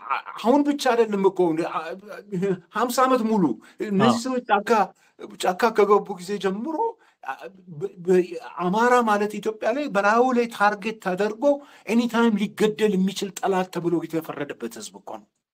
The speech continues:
Speaker 2: ይሄ
Speaker 1: እኔ
Speaker 2: ኦፊሻሊ በዶክመንታቸውም ያስገቡት ነገር ነው። የአማራ፣ አማራው ጠላታቸው እንደሆነ
Speaker 1: በቃ
Speaker 2: ኦፊሻሊ በህወሓት ዶክመንት ውስጥ አለ።
Speaker 1: ያለ ነገር ነው።
Speaker 2: የህገ መንግስቱም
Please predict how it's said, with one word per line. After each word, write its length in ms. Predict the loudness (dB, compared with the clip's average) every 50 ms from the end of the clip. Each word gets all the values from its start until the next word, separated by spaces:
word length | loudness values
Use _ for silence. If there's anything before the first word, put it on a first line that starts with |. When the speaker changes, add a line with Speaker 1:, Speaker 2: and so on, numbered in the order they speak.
| _ _ _ _ _ _ _ _ _ _ _ _ _ _ _ _ _ _ _ _ -4
Speaker 2:
ይሄ 120 | 0 2
Speaker 1:
እኔ 140 | 4 4 4
Speaker 2:
ኦፊሻሊ 400 | 4 4 2 2 4 4 4 4 4 4 4 2 0 0 0
በዶክመንታቸውም 1160 | -2 -2 -2 -2 -2 -2 -4 -4 -4 -4 -4 -2 -2 -2 -2 -2 -2 -4 -2 -2 -2 0 0 0
ያስገቡት 400 | 0 -2 -2 -4 -4 -4 -6 -8
ነገር 240 | -8 -6 -6 -6 -6
ነው። 120 | -4 -4 -4
የአማራ፣ 340 | -4 -2 -2 -2 -2 -2 -4 -4
አማራው 400 | -4 -2 -2 0 2 2 2 0 -2 -4
ጠላታቸው 600 | -8 -8 -2 0 0 0 0 -2 -4 -4 -4 -6 -4
እንደሆነ 340 | -4 -2 -2 -2 -2 -2 -4 -8 -10 -14 _ _ _ _ _ _ _ _ _ _ _ _ -16 -16 -4
Speaker 1:
በቃ 140 | -2 0 2
Speaker 2:
ኦፊሻሊ 360 | 4 4 2 2 0 0 0 0
በህወሓት 340 | 0 0 2 4 4 2 2
ዶክመንት 440 | 0 -2 -4 -4 -4 -4 -4 -6 -8 -12 -20 _ _ _ _ _ _ -12
ውስጥ 160 | -12 -8 -6
አለ። 160 | -6 -2 2 4
Speaker 1:
ያለ 220 | 4 4 4 4 0 -4
ነገር 200 | -6 -8 -12 -18
ነው። 140 | -20 -6 0
Speaker 2:
የህገ 680 | 2 4 4 6 6 4 4 2 2 0 -2 -2 0 2 2 4
መንግስቱም 580 | 4 4 2 0 -2 -6 -6 -4 -4 -2 0